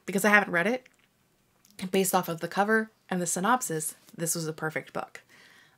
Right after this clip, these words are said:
I read it. It is a nearly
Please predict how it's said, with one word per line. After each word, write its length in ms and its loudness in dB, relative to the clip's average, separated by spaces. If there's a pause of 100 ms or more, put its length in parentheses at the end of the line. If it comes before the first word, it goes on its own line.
(140)
I 120 10
read 240 0
it. 240 0 (720)
It 160 6
is 80 4
a 120 8
nearly 640 -2